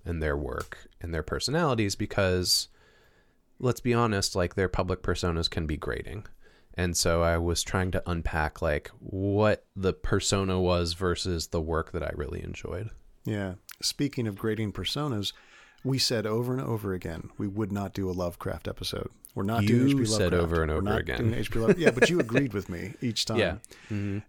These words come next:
Speaker 2: And eventually we finally, um, did a Lovecraft month where we did Lovecraft adjacent, uh, episodes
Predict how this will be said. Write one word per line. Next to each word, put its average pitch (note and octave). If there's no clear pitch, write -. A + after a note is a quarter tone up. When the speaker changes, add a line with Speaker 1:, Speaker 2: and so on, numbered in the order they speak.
Speaker 2:
And C3
eventually C3+
we A#2+
finally, A2
um, G2
did G2+
a F#2+
Lovecraft G#2
month A2
where G#2
we G2+
did G2+
Lovecraft A2+
adjacent, F#2+
uh, F2+
episodes -